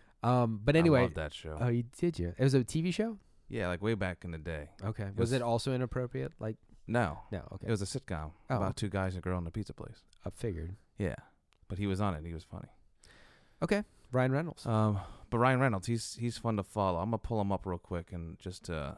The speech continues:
Speaker 2: to see if we can
Speaker 1: 'Cause
Speaker 2: get a
Speaker 1: honestly,
Speaker 2: good
Speaker 1: when you said that, I just imagined in, like, an older man with a mustache.
Speaker 2: Um, I, is he rocking a mustache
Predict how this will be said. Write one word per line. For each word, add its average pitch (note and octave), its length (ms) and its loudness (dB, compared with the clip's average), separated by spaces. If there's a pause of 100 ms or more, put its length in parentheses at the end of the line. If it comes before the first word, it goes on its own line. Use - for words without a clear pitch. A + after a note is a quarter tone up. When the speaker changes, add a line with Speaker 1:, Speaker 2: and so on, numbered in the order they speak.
(140)
Speaker 2:
to - 100 -16
see - 160 -8
if F2 120 -6
we F#2+ 60 -8
can F2+ 160 -8
Speaker 1:
'Cause C#3 120 0
Speaker 2:
get D3+ 60 4
a C3+ 40 2
Speaker 1:
honestly, E3+ 240 4
Speaker 2:
good E3 60 6
Speaker 1:
when D3 100 4
you C#3 100 4
said A2+ 300 -2
that, B2 240 2
I A2+ 80 0
just A#2 200 -2
imagined G#2+ 680 0
in, G2+ 180 -4
like, F#2+ 280 -4
an G2+ 80 -6
older G#2+ 300 0
man G2+ 200 0
with G2 120 -2
a F#2 40 -4
mustache. F2+ 680 -4 (1080)
Speaker 2:
Um, A#3+ 320 -2
I, E3+ 120 0 (280)
is C3+ 100 -4
he A#3+ 80 -8
rocking B3+ 320 -8
a B3+ 40 -6
mustache C4+ 340 -10